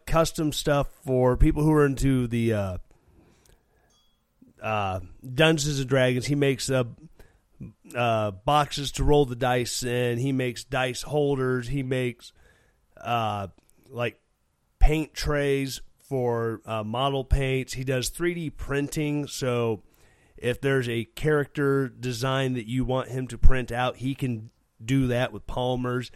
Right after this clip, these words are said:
It's, uh, it's really cool what he does. If you go to, uh,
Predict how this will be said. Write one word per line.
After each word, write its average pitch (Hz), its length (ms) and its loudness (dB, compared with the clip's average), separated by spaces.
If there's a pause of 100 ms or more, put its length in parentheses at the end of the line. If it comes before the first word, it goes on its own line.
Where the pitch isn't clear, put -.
(440)
It's, - 280 -6
uh, 123 260 0 (960)
it's 139 160 -10
really 202 260 6
cool 165 220 2
what 151 100 2
he 131 60 0
does. 127 240 -2
If 123 120 -16
you 143 80 -10
go 202 220 2
to, 196 200 0
uh, 123 100 0